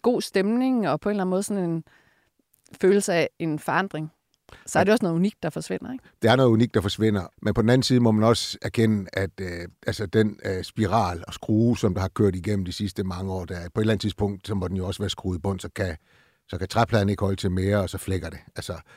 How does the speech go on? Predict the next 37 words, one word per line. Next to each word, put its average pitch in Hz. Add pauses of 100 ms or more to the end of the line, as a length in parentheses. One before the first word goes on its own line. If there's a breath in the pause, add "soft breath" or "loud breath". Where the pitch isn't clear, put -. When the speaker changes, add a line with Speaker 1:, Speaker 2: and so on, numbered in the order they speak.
(160 soft breath)
Speaker 2:
og 107
på 101
den 104
måde 104
kan 101
man 92
også 98
sige, 95
at 82 (360)
okay, 95
ja, 92 (120)
Pusher 107
Street 104 (480 soft breath)
har 95
nok 92
kendt 95
sin 90
besøgelsestid, 98
og 98
nu 87
lukker 95
det, 85
og 90
det 92
er 92
fint 90
nok. 82 (120)
Men 110
ja, 104 (360)
det 92
var 98 (120)
også 98
et 95
unikt 107
sted 98
i 98
København. 87